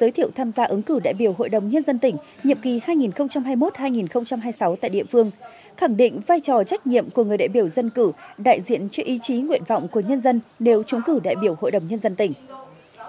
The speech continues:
Trình bày chương trình hành động, đồng chí Phó Bí thư Thường trực Tỉnh ủy Triệu Đình Lê khẳng định nếu trúng cử sẽ tiếp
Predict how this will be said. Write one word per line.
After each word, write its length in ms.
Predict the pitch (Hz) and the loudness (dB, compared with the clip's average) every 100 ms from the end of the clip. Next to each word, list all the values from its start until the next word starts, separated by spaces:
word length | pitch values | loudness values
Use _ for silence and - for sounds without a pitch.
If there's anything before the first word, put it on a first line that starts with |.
| - - | -20 -8
Trình 180 | - 277 | -2 2
bày 160 | 277 262 285 | 4 4 2
chương 120 | 330 | 0
trình 140 | 285 | -2
hành 160 | 208 208 | -4 4
động, 160 | 226 - _ _ 254 | 4 4 _ _ 0
đồng 180 | 285 233 | 0 0
chí 200 | 247 247 | -4 0
Phó 180 | 240 | 2
Bí 100 | 226 | 2
thư 140 | 285 330 | 0 0
Thường 180 | 269 190 | -2 0
trực 200 | 208 - | 0 0
Tỉnh 140 | 208 | -2
ủy 220 | 247 196 147 | -2 -4 -2
Triệu 140 | 240 | -2
Đình 200 | 202 190 | -2 2
Lê 140 | 240 | 2
khẳng 260 | 226 262 185 | 2 -2 2
định 160 | 214 - - _ - | 0 0 -10 _ 0
nếu 220 | 240 247 | 4 4
trúng 200 | - 269 | 2 -2
cử 220 | 359 269 160 _ | 0 0 -2 _
sẽ 160 | - 277 | -4 -2
tiếp 120 | 392 | 0